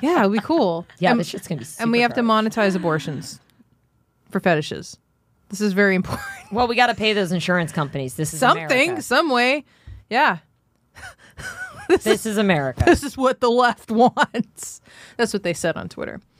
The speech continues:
Speaker 2: Mm.
Speaker 1: And the left doesn't want us.
Speaker 2: Mm.
Speaker 1: No one wants us.
Speaker 2: <laughs> Nobody wants
Speaker 1: We're like Constantine.
Speaker 2: It reminds me of, like, the last,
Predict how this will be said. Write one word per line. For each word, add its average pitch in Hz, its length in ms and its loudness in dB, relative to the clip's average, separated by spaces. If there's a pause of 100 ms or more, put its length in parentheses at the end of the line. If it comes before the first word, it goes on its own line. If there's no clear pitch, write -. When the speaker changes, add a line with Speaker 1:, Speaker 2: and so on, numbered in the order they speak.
(120)
Speaker 2:
Mm. 151 320 -4
Speaker 1:
And 233 120 2
the 247 40 4
left 254 200 2
doesn't 170 200 -2
want 160 220 -2
us. 175 260 -2
Speaker 2:
Mm. 147 200 -8 (680)
Speaker 1:
No 302 80 0
one 226 160 4
wants 156 260 -2
us. - 360 -6
Speaker 2:
<laughs> - 100 -4
Nobody 285 460 0 (160)
wants - 400 -6
Speaker 1:
We're 220 100 0
like 240 160 2
Constantine. 185 760 -2 (2750)
Speaker 2:
It 233 60 -4
reminds 208 400 2
me 208 140 2
of, 190 100 2
like, 160 320 2
the 175 140 2
last, 151 600 2